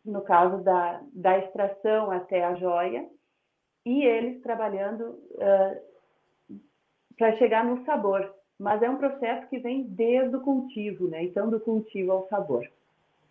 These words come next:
E aí a gente começou a desenvolver a nossa logomarca,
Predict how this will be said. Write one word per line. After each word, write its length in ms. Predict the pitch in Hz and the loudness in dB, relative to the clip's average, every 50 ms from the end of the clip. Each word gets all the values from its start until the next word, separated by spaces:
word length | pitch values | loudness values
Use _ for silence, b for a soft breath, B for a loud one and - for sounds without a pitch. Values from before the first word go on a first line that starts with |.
| _ _ _ B B B B B B B B B B B B B B B | _ _ _ B B B B B B B B B B B B B B B
E 220 | - 247 247 262 311 | 4 8 8 10 10
aí 280 | 330 330 269 254 277 | 10 10 10 10 10
a 60 | 285 | 10
gente 220 | 262 262 262 277 - | 10 8 4 0 0
começou 380 | - 277 269 277 254 - 233 | -2 0 0 0 0 0 0
a 40 | 233 | -2
desenvolver 640 | 220 226 247 247 247 262 269 226 180 180 180 180 208 | 0 0 -2 0 0 0 0 0 2 2 2 4 2
a 80 | 214 208 | 2 0
nossa 300 | 196 190 202 196 - 226 | -2 -4 -4 -4 -4 -4
logomarca, 800 | 208 196 202 196 214 214 196 170 156 151 151 165 185 - - 349 | -2 0 0 -2 -2 -4 -4 -4 -4 -4 -4 -4 -6 -8 -12 -14